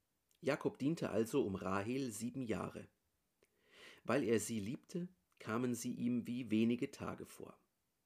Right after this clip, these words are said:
Dann aber sagte Jakob zu Laban: „Gib mir jetzt meine Frau,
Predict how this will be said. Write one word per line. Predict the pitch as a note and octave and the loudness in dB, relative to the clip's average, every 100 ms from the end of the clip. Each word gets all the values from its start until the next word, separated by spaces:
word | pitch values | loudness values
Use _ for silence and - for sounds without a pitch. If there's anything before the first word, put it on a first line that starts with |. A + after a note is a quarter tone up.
| _ | _
Dann | - A2 A#2 | 0 2 2
aber | B2+ C#3+ | 4 4
sagte | A2 G#2 F#2+ F#2 | 4 0 0 -2
Jakob | F#2 F#2 F#2+ A#2+ - | 0 0 -2 -6 -6
zu | - F2+ | -4 -2
Laban: | F2 F2+ G2 G#2 A#2+ _ _ - _ - - - - | -2 -2 -2 -2 -4 _ _ -20 _ -20 -20 -18 -4
„Gib | D#3 F3+ | -2 2
mir | E3 | 4
jetzt | G2+ A#2 - - | 6 4 0 0
meine | A#2 C3+ | 2 0
Frau, | - F2 F#2+ G2 | -2 0 4 4